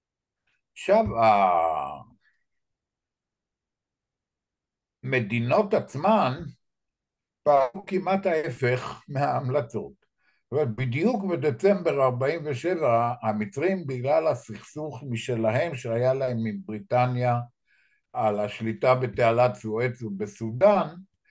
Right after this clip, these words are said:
סילקו את המשלחת הצבאית הבריטית שהדריכה את הצבא המצרי, והתגובה הבריטית הייתה להקפיא את משלוחי הנשק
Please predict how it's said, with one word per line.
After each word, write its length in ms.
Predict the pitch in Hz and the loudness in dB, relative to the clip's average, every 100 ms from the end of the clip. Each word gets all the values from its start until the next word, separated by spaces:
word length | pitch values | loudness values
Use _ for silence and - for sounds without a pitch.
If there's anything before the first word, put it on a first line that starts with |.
| _ _ | _ _
סילקו 720 | - 160 151 123 - 214 202 | -12 -4 -2 -4 0 6 6
את 140 | 190 165 | 6 0
המשלחת 640 | 143 123 151 170 151 - | -2 -6 0 2 2 -2
הצבאית 580 | 117 - 120 135 139 - | -4 -2 0 0 0 -4
הבריטית 680 | 104 117 175 127 135 135 - _ _ _ - | -4 -2 -2 -2 -8 -10 -14 _ _ _ -14
שהדריכה 1120 | - 135 123 107 98 135 180 117 139 131 151 - _ _ _ _ _ _ _ _ 143 147 | 0 4 4 2 0 4 4 4 4 6 4 -4 _ _ _ _ _ _ _ _ 2 2
את 140 | 156 | 2
הצבא 560 | 127 - 107 104 123 131 | -4 0 0 6 6 6
המצרי, 720 | 120 101 - - 73 87 143 _ _ _ _ _ _ _ | 2 -2 -6 -12 -10 -10 -16 _ _ _ _ _ _ _
והתגובה 1040 | 98 95 92 90 85 85 85 98 110 139 170 | -6 -4 -2 -2 -2 -4 -6 -6 2 4 4
הבריטית 540 | 190 285 262 208 - | 4 -2 0 -4 -2
הייתה 560 | 190 196 196 190 190 190 | -4 0 2 4 4 4
להקפיא 680 | 185 170 120 - 240 233 | 4 4 2 -6 -2 0
את 120 | 160 156 | 0 -2
משלוחי 520 | 135 160 156 185 170 | -10 -6 -4 2 2
הנשק 600 | 175 175 196 - 160 | 2 2 0 -2 -8